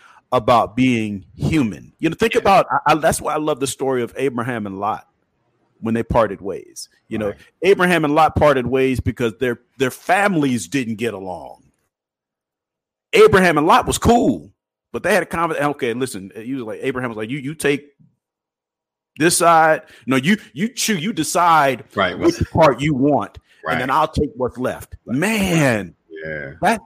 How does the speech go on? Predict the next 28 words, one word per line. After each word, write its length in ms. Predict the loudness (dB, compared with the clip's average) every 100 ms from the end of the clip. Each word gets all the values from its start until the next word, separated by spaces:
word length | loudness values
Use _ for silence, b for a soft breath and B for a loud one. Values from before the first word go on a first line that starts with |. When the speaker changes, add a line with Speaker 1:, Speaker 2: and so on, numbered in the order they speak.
| -4
Speaker 1:
I'm 100 | 0
like, 160 | 2 2
"Whatever 400 | 4 4 4 2
you 180 | -2 -4
decide 640 | -4 2 4 4 4 0
you 100 | -8
want, 380 | -4 -2 0 -2
you 100 | -8
take 380 | -6 -4 -4 -4
it, 300 | -6 -6 _ _ _ -16
Speaker 2:
Right. 180 | -12 -6
Speaker 1:
and, 380 | -4 -4 -6 -8
and 120 | -6
I'll 200 | 0 2
just 220 | 0 -6 -2
take 180 | -4 -2
what's 200 | -6 -4
left." 400 | -8 -8 -12 -20 _ _ _ _ _
Speaker 2:
Right. 300 | -16 -14 -16 _
Speaker 1:
What 120 | _ -10
kind 120 | -6
of 100 | -6
friendship 300 | -4 -4 -4
Speaker 2:
Right. 80 | -6
Speaker 1:
is 80 | -8
that, 320 | -4 0 0 -4
bro? 280 | -8 -8 -12
Speaker 2:
Yeah, 140 | -14